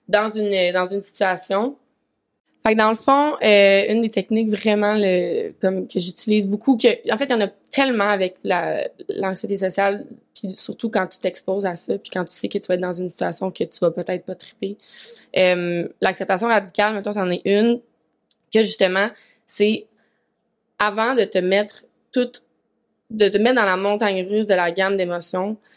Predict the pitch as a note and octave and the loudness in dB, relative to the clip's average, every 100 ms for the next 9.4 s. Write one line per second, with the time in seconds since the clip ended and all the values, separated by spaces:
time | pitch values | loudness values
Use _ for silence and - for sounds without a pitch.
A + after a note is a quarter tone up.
0 | _ _ _ - F#3 E3+ E3 E3 - - | _ _ _ 0 2 2 -2 -10 -14 -18
1 | _ _ _ _ _ _ _ _ _ - | _ _ _ _ _ _ _ _ _ -4
2 | G3+ G#3 G#3+ G#3+ A#3 G3+ - F3+ G3 G3+ | 2 2 2 -2 0 -2 0 0 0 0
3 | F#3+ F3+ G3+ G3+ - F#3+ F3 F#3 - _ | 2 2 2 0 -4 -4 -2 -2 -10 _
4 | _ _ _ _ _ _ _ _ - - | _ _ _ _ _ _ _ _ -20 -20
5 | _ F#3 F3+ - A3+ A3 G3+ F3 - F3+ | _ -10 -8 -4 -2 0 0 0 0 -2
6 | G3 G3 G3 G3+ B3+ A3 G3+ F#3 F3 F#3+ | 2 2 4 4 4 4 2 0 2 4
7 | F#3 - _ _ _ - - - G3+ - | 2 0 _ _ _ -18 -4 2 2 4
8 | D4+ D4 B3+ A3+ G3 G3+ A3+ G#3+ G#3 - | 2 2 0 0 0 0 2 2 0 -2
9 | G3+ - F#3 F#3+ | -2 -2 -2 -2